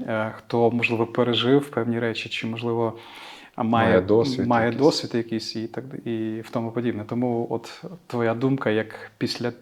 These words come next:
Speaker 1: цього, коли ви пройшли цей курс, і
Speaker 2: Мгм.
Speaker 1: взагалі як студенти на це реагували?
Speaker 2: Реагували, да. <clears throat> Ну, звичайно, да. Я...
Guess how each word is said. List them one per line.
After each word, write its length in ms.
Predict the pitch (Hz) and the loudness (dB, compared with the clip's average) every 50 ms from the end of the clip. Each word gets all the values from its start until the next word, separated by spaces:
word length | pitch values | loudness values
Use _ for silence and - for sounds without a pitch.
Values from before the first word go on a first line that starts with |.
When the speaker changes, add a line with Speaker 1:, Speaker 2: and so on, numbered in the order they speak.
| _ - | _ -12
Speaker 1:
цього, 360 | - - 127 117 - - 117 | -6 -2 -2 -2 -2 -4 -8
коли 240 | - - 123 117 117 | -10 -8 -6 -4 -4
ви 60 | 110 | -4
пройшли 300 | - - - - 202 214 | -4 -4 -4 -4 -4 -4
цей 160 | - - - | -4 -4 -6
курс, 280 | - - 120 113 - - | -4 -4 -6 -4 -4 -2
і 20 | |
Speaker 2:
Мгм. 160 | 107 113 117 | -2 -2 -2
Speaker 1:
взагалі 320 | 117 120 131 123 135 139 127 | 0 -2 -2 0 2 2 2
як 160 | 117 117 - | 2 0 -2
студенти 440 | - - 117 139 165 202 196 - 120 | -4 -2 0 2 2 0 0 -2 -4
на 80 | 110 | -6
це 240 | 107 - - 110 113 - - - - - - - - - - - - | -6 -6 -6 -6 -8 -8 -16 -18 -18 -18 -18 -20 -20 -20 -16 -8 -2
реагували? 520 | - 120 117 110 117 107 110 107 107 104 | -2 0 0 0 0 0 0 2 2 2
Speaker 2:
Реагували, 600 | 101 98 98 98 98 104 104 98 95 92 92 95 | 4 4 4 4 2 -2 -4 -2 -2 -2 -2 -4
да. 120 | 95 92 92 95 - - - - - - - - - | -6 -6 -8 -10 -14 -18 -20 -20 -20 -20 -18 -10 -6
<clears throat> 400 | - - - - - - - - - - - - - - - - - - - - | -6 -4 0 4 4 4 4 4 -2 -2 -4 -6 -10 -10 -10 -12 -12 -10 -2 4
Ну, 140 | 170 160 110 | 6 6 6
звичайно, 560 | 101 110 131 - - 185 165 135 110 101 104 | 6 6 4 4 4 4 6 6 6 4 4
да. 340 | 101 110 127 120 104 95 92 | 4 4 4 6 8 6 6
Я... 400 | 92 95 104 104 110 107 104 | 6 6 6 6 6 6 4